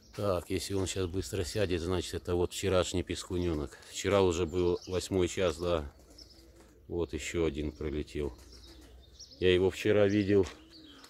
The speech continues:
Вот этот дом. И вон там он столб. Он там сидел. Начал свистеть, он сразу же сорвался.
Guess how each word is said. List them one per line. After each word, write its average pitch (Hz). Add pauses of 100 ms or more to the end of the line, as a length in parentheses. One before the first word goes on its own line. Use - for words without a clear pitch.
(240)
Вот 101
этот 95
дом. 120 (720)
И 117
вон 107
там 101
он 92
столб. 107 (2250)
Он 92
там 95
сидел. 80
Начал 95
свистеть, 104
он 95
сразу 104
же 85
сорвался. 80